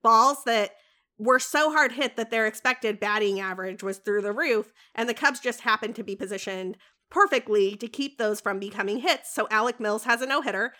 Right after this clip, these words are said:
and the Brewers go down as being no hit by Alec Mills, that's interesting and fun to watch, and I think that that's as interesting in some ways as watching somebody strike out seventeen guys.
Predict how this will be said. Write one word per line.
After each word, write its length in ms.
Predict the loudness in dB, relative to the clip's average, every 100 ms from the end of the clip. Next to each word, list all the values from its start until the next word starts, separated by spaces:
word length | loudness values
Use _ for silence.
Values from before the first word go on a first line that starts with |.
| _ _ _
and 440 | 0 2 2 2 -2 _ _ _ _ -2
the 160 | 0
Brewers 720 | 4 6 6 8 6 2 -10 -18 _ 0
go 200 | 4 4
down 340 | 4 2 2
as 100 | -2
being 260 | -4 -4 -2
no 140 | -2
hit 220 | -2 0
by 160 | 0 2
Alec 280 | 4 2 2
Mills, 320 | -4 -4 -10 -20 _ _ _
that's 340 | 2 4 4 -2
interesting 640 | -8 -6 -6 -4 -4 -4 -4
and 180 | -4 -6
fun 280 | -2 -2 0
to 80 | -2
watch, 400 | 2 2 2 -8
and 140 | -4 -4
I 80 | -4
think 280 | -4 -4
that 160 | -4 -2
that's 240 | -2 -2 -4
as 280 | 0 0 0
interesting 540 | -4 -2 -4 -2 -2
in 140 | 0 0
some 220 | 0 2
ways 440 | 2 2 0 -2 -10 _ _ 0
as 220 | 2 2
watching 440 | 2 2 2 0
somebody 360 | 0 -2 0 -2
strike 400 | -2 0 0 2
out 240 | 0 0
seventeen 500 | -2 -2 -2 -4 -4
guys. 460 | 0 0 0 -6